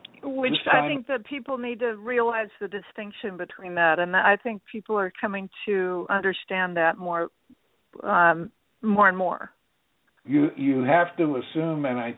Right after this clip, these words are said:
Speaker 2: and I, this is a message to lawyers, that banks are willing to lie. They're willing to, to have people perjure themselves. They're willing to fabricate and forge documents. It's all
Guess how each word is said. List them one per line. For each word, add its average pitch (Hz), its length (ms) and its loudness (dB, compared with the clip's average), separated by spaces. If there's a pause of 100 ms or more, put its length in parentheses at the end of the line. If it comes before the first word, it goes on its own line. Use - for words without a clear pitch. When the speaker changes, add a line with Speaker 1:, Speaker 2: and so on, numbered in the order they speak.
(120)
Speaker 2:
and 120 120 -4
I, 117 120 -4
this 127 220 -6
is 120 180 -6
a 123 80 -2
message 127 440 -4 (120)
to 110 80 -2
lawyers, 117 600 4 (600)
that 113 240 -2
banks 160 340 2 (100)
are 180 280 6
willing 170 400 4
to - 440 -2
lie. 110 300 2 (1300)
They're 131 160 -2
willing 165 460 2
to, 143 100 -12 (280)
to 135 260 -2
have 143 300 0
people 151 260 0
perjure 143 480 -2
themselves. 101 580 0
They're 120 140 2
willing 156 380 0
to 151 100 -2 (100)
fabricate 147 800 2
and 120 220 -6 (140)
forge 151 340 4 (100)
documents. 135 680 0 (640)
It's 139 220 -6
all 151 320 2